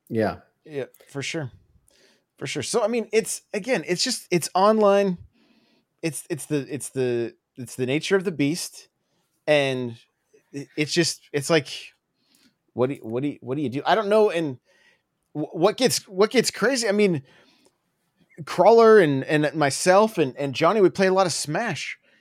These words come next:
Speaker 2: You go from playing Smash online to playing locally, and it's night and day. <laughs> It is just absolutely night and day, right?
Speaker 1: Yeah.
Speaker 2: And so it, uh, I, I don't know about ga-, like, I haven't played enough Apex to be able to pick up stuff like that,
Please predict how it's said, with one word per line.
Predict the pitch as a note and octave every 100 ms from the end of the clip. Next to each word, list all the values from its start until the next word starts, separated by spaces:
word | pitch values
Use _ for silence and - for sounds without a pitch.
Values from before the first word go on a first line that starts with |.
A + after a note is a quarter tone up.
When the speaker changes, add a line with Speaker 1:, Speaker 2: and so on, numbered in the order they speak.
| _
Speaker 2:
You | F#3
go | C4 D#4+
from | D4 A3+
playing | A#3+ D#3+
Smash | - C#3+ F#3+ A3
online | F3+ C3 D3 G3
to | D3+
playing | D3+ D#3+ C#3
locally, | A2 B2+ D3+ F3+ G#3 G#3
and | D3
it's | D3 - -
night | C3+ C3+ C3 C#3 F3+
and | D3+ A#2+
day. | A2 -
<laughs> | _ _ _ _
It | G3+ -
is | A#3+ -
just | - F3 - -
absolutely | D3+ F3+ D#3 - G3 D#3 D#3 C3 C#3 A#2+
night | A#2+ A#2 A#2+
and | A2+ G#2+
day, | F2+ - _ _ _ -
right? | A2+ C#3 - -
Speaker 1:
Yeah. | C#3
Speaker 2:
And | B2+ A2+
so | - - B2+ A#2+ A2+ G#2 _ _ _ _ _ _ _ -
it, | C#3 A#2+ _ -
uh, | C#3 A#2+ G#2+ A2 - _ _ _ _ _ _ _ _ _ _ -
I, | E3+ F3+
I | E3+ F#3+
don't | G3
know | A3+
about | F#3 E3+ C#3+
ga-, | E3
like, | E3 D3 -
I | D#3
haven't | D#3+ F#3 -
played | F3 D#3+
enough | D3+ D#3 -
Apex | D3+ D#3+ E3 -
to | C#3
be | C#3+
able | C#3+
to | C3+
pick | - C3
up | C#3+ -
stuff | - C3 -
like | B2 A#2+
that, | A#2+ B2